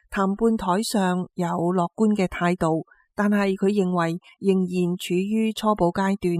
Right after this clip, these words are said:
喺呢個之前，以色列提交嘅一份初級協議框架遭到哈馬斯拒絕。預計另一份框架文本將喺穆斯林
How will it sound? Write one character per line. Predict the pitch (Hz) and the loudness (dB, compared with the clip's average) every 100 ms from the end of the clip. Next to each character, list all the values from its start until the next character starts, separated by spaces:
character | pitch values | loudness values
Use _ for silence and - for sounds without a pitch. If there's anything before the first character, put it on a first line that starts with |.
| 170 _ _ _ _ - | -4 _ _ _ _ -2
喺 | 196 | 0
呢 | 240 | 2
個 | 226 | 2
之 | 196 226 | 0 -2
前， | 214 170 170 180 - _ | -2 -2 -4 -6 -12 _
以 | 226 | -2
色 | 269 320 | 0 2
列 | 214 185 | 2 0
提 | 185 170 | -2 -4
交 | 175 254 | -2 -2
嘅 | 233 | 0
一 | 196 | 0
份 | 214 190 175 | -2 -4 -4
初 | 185 233 233 | -6 -4 -4
級 | - 226 | -4 -6
協 | 214 175 | -6 -8
議 | - 170 | -4 -6
框 | - 220 220 220 | -4 -4 -4 -4
架 | 151 156 190 - _ - | -4 -4 -6 -12 _ 0
遭 | 226 214 | 2 2
到 | 190 180 190 | 2 0 0
哈 | 208 196 | -2 -2
馬 | 160 | -2
斯 | 175 - | -4 -4
拒 | 196 - 151 | -4 -2 -4
絕。 | - 170 160 _ _ _ _ | -2 -6 -6 _ _ _ _
預 | 208 208 | -2 0
計 | 208 214 202 202 _ - | 2 2 2 -2 _ 0
另 | 220 | 2
一 | 277 | 2
份 | 311 202 190 | 2 2 2
框 | 190 247 254 254 | 0 -2 -2 -2
架 | 165 185 | -2 -2
文 | 190 165 | -2 -4
本 | 170 165 165 214 254 _ - | -6 -4 -2 -2 -6 _ -6
將 | 294 294 | -4 -4
喺 | 262 180 214 | -2 -2 0
穆 | 214 180 | -2 -4
斯 | - | -6
林 | 240 | -2